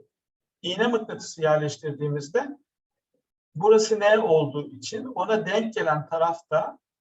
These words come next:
e, iğne mıknatısı da pusula iğnesinde S taraf olacaktır. Dolayısıyla B seçeneği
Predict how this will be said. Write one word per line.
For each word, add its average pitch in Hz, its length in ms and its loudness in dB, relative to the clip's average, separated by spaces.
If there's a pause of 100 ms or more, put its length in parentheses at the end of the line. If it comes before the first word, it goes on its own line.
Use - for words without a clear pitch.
e, 143 200 -10
iğne 190 260 -2
mıknatısı - 560 -8
da 208 220 -6
pusula 175 360 -4
iğnesinde 160 560 0 (300)
S 233 320 0
taraf 185 300 2
olacaktır. 143 680 -6 (320)
Dolayısıyla 190 520 -6
B 208 240 4
seçeneği 170 760 -4